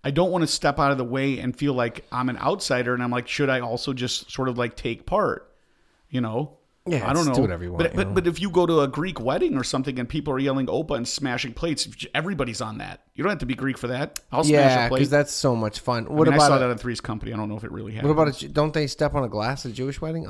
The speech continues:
Speaker 1: but they
Speaker 2: Underneath
Speaker 1: only
Speaker 2: a
Speaker 1: have one glass. They're not giving everyone glasses. It's too expensive. That's not, that's not what this is
Speaker 2: It's a
Speaker 1: about.
Speaker 2: lot of
Speaker 1: You'd,
Speaker 2: glasses.
Speaker 1: you'd love to step on a glass. In fact, I only got married,
Speaker 2: I would love
Speaker 1: uh,
Speaker 2: to.
Speaker 1: with,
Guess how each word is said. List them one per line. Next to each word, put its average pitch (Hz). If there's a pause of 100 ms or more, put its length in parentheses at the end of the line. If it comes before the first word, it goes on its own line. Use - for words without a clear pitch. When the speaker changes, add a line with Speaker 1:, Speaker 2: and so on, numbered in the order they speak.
(100)
Speaker 1:
but 123
they 185
Speaker 2:
Underneath -
Speaker 1:
only 190
Speaker 2:
a 175
Speaker 1:
have 147
one 143
glass. 117
They're 139
not 135
giving 120
everyone 107
glasses. 107
It's 131
too 127
expensive. -
That's 131
not, 131
that's 123
not 117
what 113
this 107
is -
Speaker 2:
It's -
a 120
Speaker 1:
about. 98
Speaker 2:
lot 104
of 92 (180)
Speaker 1:
You'd, 208
Speaker 2:
glasses. - (160)
Speaker 1:
you'd 156
love 139
to 131
step -
on 107
a 95
glass. 104
In 113
fact, 127
I 113
only 139
got 110
married, 107 (180)
Speaker 2:
I 123
would 139
love 107
Speaker 1:
uh, -
Speaker 2:
to. 80
Speaker 1:
with, -